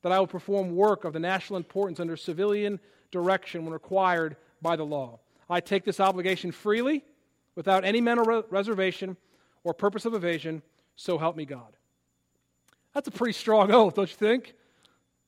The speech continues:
So in order to become a citizen of the United States of America, an immigrant has to renounce any allegiance or fidelity to a foreign power.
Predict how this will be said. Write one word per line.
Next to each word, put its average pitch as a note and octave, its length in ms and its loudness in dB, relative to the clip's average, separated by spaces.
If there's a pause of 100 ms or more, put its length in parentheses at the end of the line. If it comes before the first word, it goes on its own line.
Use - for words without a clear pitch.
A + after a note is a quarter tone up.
(640)
So G#3+ 140 -2
in G#3+ 60 2
order A#3+ 140 6
to B3 40 -12
become A#3 200 -4
a G3 60 -2
citizen G3 640 -2
of F3 120 -4
the F#3 60 -10
United G3 360 0
States A3 320 0
of G3+ 60 -6
America, E3+ 640 -2 (280)
an G3 100 -10
immigrant G3 480 2
has G3 340 2
to G#3 260 -8 (220)
renounce G#3+ 920 -2 (460)
any B3+ 580 2 (280)
allegiance G3+ 800 -2 (280)
or G#3 360 6
fidelity G#3 680 2 (200)
to G#3 200 -6
a F3+ 140 2
foreign F#3 760 0 (420)
power. D#3 400 0